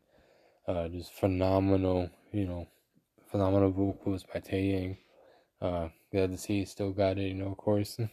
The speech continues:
<laughs> Got the dance moves, that choreo was, uh, astounding,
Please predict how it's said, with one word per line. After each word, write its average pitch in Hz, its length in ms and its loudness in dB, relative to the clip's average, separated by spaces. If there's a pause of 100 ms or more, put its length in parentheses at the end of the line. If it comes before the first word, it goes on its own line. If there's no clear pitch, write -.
<laughs> - 240 -14
Got - 160 0
the - 80 -8
dance 107 380 4
moves, 110 280 4
that 101 240 2
choreo 110 500 6
was, 92 300 -8 (1200)
uh, 95 240 -4
astounding, 98 800 0